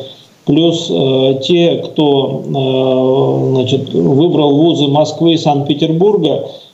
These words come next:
почему-то разочаровываются в первые же два месяца обучения и стараются перевести. И вот третий месяц, это получается ноябрь, это у нас пиковый месяц, когда... э,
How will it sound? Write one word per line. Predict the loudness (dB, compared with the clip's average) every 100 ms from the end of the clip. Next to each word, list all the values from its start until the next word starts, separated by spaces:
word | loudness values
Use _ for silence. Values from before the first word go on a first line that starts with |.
| _
почему-то | -2 0 2 2 0 0 0 0
разочаровываются | 0 0 0 2 2 2 2 0 -2 0 0 0
в | -4 -2
первые | 0 2 2 2
же | 0
два | 0 2 2
месяца | 0 -2 -2 -2
обучения | 0 0 0 0 2 2 0 -2 -6 -16 -20 _ _ -6
и | -2 0 2
стараются | 0 0 2 2 0 -2 -4
перевести. | -2 -2 0 -2 -2 -2 0 2 2
И | 2
вот | 0 -2 -4 -6
третий | -2 0 0 -2
месяц, | 0 0 0 -2 -2
это | -2 -2
получается | 0 0 0 -2 -2 0
ноябрь, | 0 0 2 0 0 -2 -6 -14 -20 _ -4
это | 0 2
у |
нас | 2 0
пиковый | -2 -2 0 2 2
месяц, | 2 2 0 -2 -2
когда... | -2 0 2 4 4 4 2 0
э, | -2 -4 -4 -4 -6